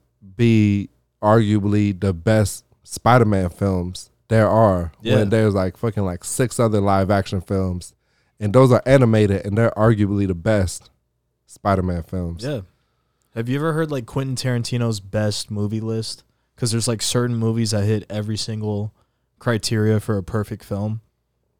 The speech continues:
Speaker 1: Nah.
Speaker 2: <clears throat> Well, like, he was saying Back to the Future is one of 'em. But he gave it, like, a whole list, but I feel like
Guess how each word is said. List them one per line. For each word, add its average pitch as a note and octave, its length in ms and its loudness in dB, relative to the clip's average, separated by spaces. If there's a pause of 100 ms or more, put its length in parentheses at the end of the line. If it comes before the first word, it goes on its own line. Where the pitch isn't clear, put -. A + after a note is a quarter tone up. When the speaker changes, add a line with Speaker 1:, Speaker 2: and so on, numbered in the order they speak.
(120)
Speaker 1:
Nah. F#2 400 -2 (580)
Speaker 2:
<clears throat> - 20 -8
Well, D3 600 2
like, B2 220 -2
he D3+ 80 -2
was D3 140 2
saying C3 220 -2
Back A2+ 200 0
to A#2 100 -6
the G#2 80 -2
Future A2 320 -2
is G2+ 120 -8
one G#2 160 -6
of G2+ 100 -6
'em. G2+ 280 -6 (1080)
But B2 180 -4
he C#3 140 0
gave C3+ 180 2
it, B2+ 40 2
like, A#2+ 120 -2
a G#2+ 60 -4
whole A2 360 0
list, A2+ 580 -4
but G#2 360 -2 (540)
I B2 100 -4
feel C#3 240 -4
like B2+ 380 -4